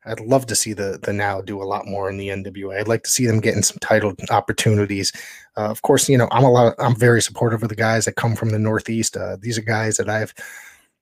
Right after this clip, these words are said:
uh, I wouldn't say grown up watching, but guys that I've watched over the last ten or so years, uh, uh, here from Northeast Wrestling and the various independents, uh, in this area. So Homicide,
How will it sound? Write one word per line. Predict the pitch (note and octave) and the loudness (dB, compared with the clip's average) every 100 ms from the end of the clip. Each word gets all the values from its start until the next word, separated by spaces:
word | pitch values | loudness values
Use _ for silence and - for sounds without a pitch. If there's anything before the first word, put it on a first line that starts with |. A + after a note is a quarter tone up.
| - | -10
uh, | G#2+ G2 G2 - - | -10 -10 -10 -10 0
I | |
wouldn't | D3+ D3+ | 4 6
say | A2+ | 4
grown | G2+ A#2+ C3 | 0 2 4
up | G2+ - | 2 -2
watching, | F2+ - F#2 | -6 -6 -10
but | F#2+ G2 | -8 0
guys | A#2+ A2+ | 2 2
that | G#2 | 0
I've | G#2+ A2 | 0 0
watched | A2 G#2+ - A#2+ | 2 2 0 -4
over | G2 | -6
the | G#2 | -4
last | G#2 G#2 - | -4 -4 -4
ten | - G#2+ | -4 -2
or | G2+ | -2
so | - G#2+ | -2 -4
years, | G2+ G#2+ G2+ F#2 - | -4 -4 -4 -4 -6
uh, | G2 G2 G2 - - - _ - | -4 -4 -8 -16 -20 -20 _ -10
uh, | G#2 G2 | -8 -6
here | - A#2+ G#2 | -2 2 2
from | F2+ G#2+ | 0 0
Northeast | G#2+ A2 G#2+ G2 | 2 2 0 0
Wrestling | G#2+ G2+ A2+ G#2 | 0 0 0 2
and | G#2 | 0
the | |
various | G2 G#2+ G#2+ G#2 G2 | 4 4 4 4 2
independents, | G#2 G2+ - G#2 G2+ F#2+ - - - - _ | 2 -2 -2 0 2 0 -2 -8 -18 -20 _
uh, | - G2+ - | -12 0 6
in | D#3 | 6
this | A#2 - | 6 4
area. | G2+ F2+ - - _ _ _ _ _ _ _ | 2 0 -8 -14 _ _ _ _ _ _ _
So | - F#2+ F2+ | -16 -12 -4
Homicide, | - D#3 D#3+ - C3 A2+ G2 | 2 6 6 6 6 6 2